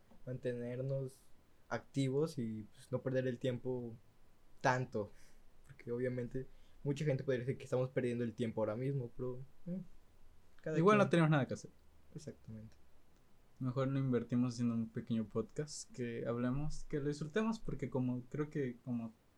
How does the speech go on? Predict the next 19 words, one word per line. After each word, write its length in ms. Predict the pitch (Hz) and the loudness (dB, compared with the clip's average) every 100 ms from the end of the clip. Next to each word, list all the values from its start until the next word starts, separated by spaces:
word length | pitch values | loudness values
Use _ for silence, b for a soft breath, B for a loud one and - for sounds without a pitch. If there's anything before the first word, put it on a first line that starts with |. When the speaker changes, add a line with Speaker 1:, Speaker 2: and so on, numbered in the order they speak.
| - | -8
Speaker 2:
nosotros 480 | 135 123 135 147 147 | -6 -2 -2 -2 -2
somos, 580 | 135 127 127 123 - - - - - _ - | -2 0 -2 -4 -8 -12 -20 -20 -20 _ -4
eh, 260 | 117 113 113 | 0 2 0
de 60 | |
por 160 | 113 113 | -4 -6
sí 100 | 123 | -8
escuchadores 540 | - - 117 113 110 | -10 -6 -2 0 -2
de 60 | 107 | -4
podcast. 440 | - 107 - 139 - _ _ _ _ | -6 -6 -6 -14 -14 _ _ _ _
Speaker 1:
Sí, 340 | - 214 233 175 - | -6 -4 -4 -8 -6
¿por 160 | 131 139 | -4 2
qué 120 | 143 | 4
no 160 | 151 151 | 4 6
tener 280 | 151 139 143 | 4 6 4
uno? 300 | 147 139 123 | 4 0 0
¿Por 160 | 120 | -4
qué 140 | - 131 | -2 0
no 160 | 131 | 0
intentarlo? 760 | 131 117 110 123 120 131 131 | 0 -4 2 2 2 -2 -4